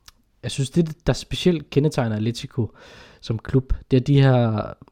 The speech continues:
været ekstremt dygtige til at, ligesom at, ja, opfostre, men også at hente,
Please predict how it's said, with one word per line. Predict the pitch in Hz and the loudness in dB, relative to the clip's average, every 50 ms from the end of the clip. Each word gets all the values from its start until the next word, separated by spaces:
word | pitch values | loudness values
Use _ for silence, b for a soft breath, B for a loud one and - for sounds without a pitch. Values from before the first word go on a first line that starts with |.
| _ _ _ _ _ - | _ _ _ _ _ -14
været | 113 113 117 113 113 101 107 | -8 -6 -4 -4 -4 -4 -6
ekstremt | 123 - - - 175 175 160 - - | -8 -8 -4 -2 -2 0 0 0 0
dygtige | 160 156 - 165 135 | 0 0 0 -2 -4
til | - - - 139 | -2 0 0 0
at, | 127 | 0
ligesom | 123 123 - 156 143 131 120 | 0 -2 -4 -4 -4 -4 -4
at, | 110 104 104 107 123 - _ _ b b b b b b b b b b b b b _ - | -4 -6 -8 -10 -14 -18 _ _ b b b b b b b b b b b b b _ -12
ja, | 110 110 - | -10 -10 -6
opfostre, | - 127 143 - - - 135 123 - - 127 117 | -2 -2 -2 -2 0 0 0 0 0 0 0 0
men | 113 110 | 2 2
også | 113 127 131 - 160 | 2 2 2 2 0
at | 127 107 | 0 4
hente, | - 135 135 147 156 156 170 151 127 | 6 4 4 4 4 2 2 0 0